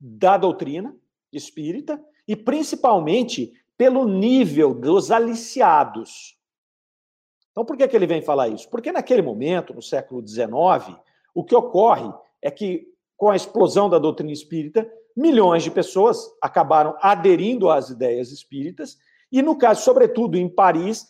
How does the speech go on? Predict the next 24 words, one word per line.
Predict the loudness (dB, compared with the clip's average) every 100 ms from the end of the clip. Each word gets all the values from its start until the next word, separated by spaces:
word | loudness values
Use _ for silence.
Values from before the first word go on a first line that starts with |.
| _
ela | 2 4 6
era | 4 4
muito | 0 -2 -2 0 -2 0 0
aceita | 0 -4 -2 -2 -2 -6 -6 -10 _
nas | -6 -4 -4
camadas | -2 -2 0 -2 -4
mais | -4 -2
altas | 0 -2 -2 -8 -10 _
da | -2 0 -2 -4 -20 -6
aristocracia | -6 -6 -10 -8 -8 -8 -8 -6 -6 -12 -14
intelectual, | -8 -2 -2 -2 0 2 2 -2 -8 _ _ _ -8
né? | -4 -4
Naqueles, | -4 -6 -8 -10 -10
naquelas | -8 -4 -4 -4
pessoas | -10 -8 -8 -8
que | -16
tinham | -14 -6 -4 -4 -4
conhecimento | -6 -6 -10 -14
científico, | -10 -12 -10 -8 -8 -8 -14
que | -20
tinham | -14 -12 -12 -20 _ _
um | -8 -2
conhecimento | 0 0 -2 -4 -2 -2 -4 -10 -12 _
intelectual. | -8 0 4 4 2 2 2 2 -4 -16